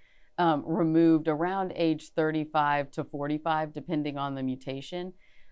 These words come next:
um, and to, in order to prevent cancer.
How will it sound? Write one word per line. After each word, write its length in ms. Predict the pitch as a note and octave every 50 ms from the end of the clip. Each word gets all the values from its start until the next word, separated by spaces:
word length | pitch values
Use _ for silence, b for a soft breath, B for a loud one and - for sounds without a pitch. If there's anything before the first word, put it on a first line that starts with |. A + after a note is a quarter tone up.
| - - -
um, 460 | F#3 F3 D#3+ D#3 D3+ C#3+ C3+ C#3 - - - - -
and 420 | F3 E3 D3+ D3 D3 C#3+ C#3+ - - - - - - - - - - - - - -
to, 220 | - - F3+ - F3
in 80 | E3+
order 300 | E3 E3 E3+ D#3+ D#3 D#3+
to 160 | D3+ D#3+ E3
prevent 460 | D#3+ - E3 D3 C#3+ D3 C#3 B2+ - -
cancer. 560 | D#3 C#3+ C3+ B2+ C3 - - - - -